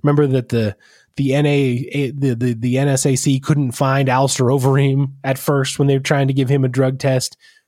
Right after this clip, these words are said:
Uh, of course, rumors about John Jones hiding underneath the cage over in the, uh,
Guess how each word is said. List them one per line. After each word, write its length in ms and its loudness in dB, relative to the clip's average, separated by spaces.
Uh, 220 -2
of 120 -2
course, 280 0
rumors 340 2
about 220 0
John 260 0
Jones 300 2
hiding 240 0
underneath 340 0
the 60 -4
cage 600 0
over 260 2
in 180 2
the, 240 2
uh, 180 0